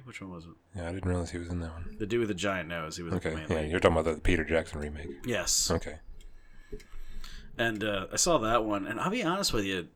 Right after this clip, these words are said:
Speaker 1: having watched, like, all of the old Godzilla movies, like, all the Mothras, like, all that shit,
Speaker 2: Mm-hmm.
Speaker 1: watching the classic King Kong movies, I don't like the new ones.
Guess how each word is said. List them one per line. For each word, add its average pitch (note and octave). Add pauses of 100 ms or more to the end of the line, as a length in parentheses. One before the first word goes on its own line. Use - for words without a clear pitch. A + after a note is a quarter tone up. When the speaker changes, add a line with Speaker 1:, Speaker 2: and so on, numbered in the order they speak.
(120)
Speaker 1:
having D3+
watched, - (1000)
like, G2+
all G#2
of F#2+
the G2
old G2
Godzilla G2+
movies, G#2
like, F2+
all F2
the G2
Mothras, F#2+
like, F2
all F#2
that F#2+
shit, G2
Speaker 2:
Mm-hmm. E2+
Speaker 1:
watching G2
the G2
classic F#2+
King G#2
Kong G2
movies, G2+ (1120)
I -
don't C#3+
like C#3
the -
new C#3
ones. F#2+